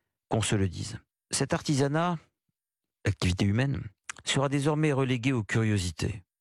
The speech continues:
Dans les rayons des fnac, il y aura la littérature cent pour cent humaine et l'autre cent pour cent artificielle.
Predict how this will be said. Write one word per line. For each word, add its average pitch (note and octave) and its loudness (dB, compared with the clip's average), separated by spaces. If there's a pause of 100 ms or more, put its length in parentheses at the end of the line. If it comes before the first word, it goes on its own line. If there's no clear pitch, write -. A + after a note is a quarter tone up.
(380)
Dans - 2
les G2 2
rayons G#2+ 2
des G#2+ 2
fnac, G#2 0 (180)
il G2 0
y F#2+ 2
aura F#2+ 4
la F#2+ 4
littérature G#2 0
cent A#2 0
pour - -4
cent A2+ 0
humaine A2 2
et G2+ 2
l'autre A2+ 2
cent A#2+ 0
pour - -4
cent B2+ 0
artificielle. G#2 -2